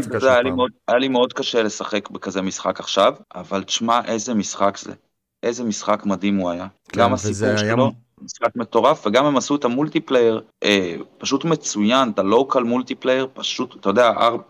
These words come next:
Speaker 2: מסך מפוצל לארבע, פשוט קטלני,
Speaker 1: <laughs>
Speaker 2: ממש.
Speaker 1: איזה אדיר לשמוע. טוב, אנחנו ממשיכים. אה, ממשיכים. אה,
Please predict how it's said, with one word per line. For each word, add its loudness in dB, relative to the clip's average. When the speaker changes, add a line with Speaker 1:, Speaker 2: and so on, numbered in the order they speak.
Speaker 2:
מסך 0
מפוצל -2
לארבע, 2
פשוט 0
קטלני, 2
Speaker 1:
<laughs> -14
Speaker 2:
ממש. 0
Speaker 1:
איזה -4
אדיר -8
לשמוע. -14
טוב, 4
אנחנו 0
ממשיכים. 0
אה, 2
ממשיכים. 0
אה, 2